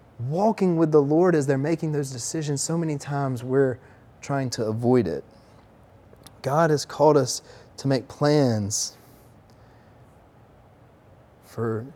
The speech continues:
Him. And so we should know that it will never go against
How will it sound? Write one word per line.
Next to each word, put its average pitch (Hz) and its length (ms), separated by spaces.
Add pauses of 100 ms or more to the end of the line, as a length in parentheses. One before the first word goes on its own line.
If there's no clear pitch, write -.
(160)
Him. 90 380 (3250)
And 131 120
so 147 120
we 135 340 (100)
should 131 260
know 143 280
that 117 220 (720)
it 131 120
will 127 160
never 143 640 (200)
go 127 320
against 113 760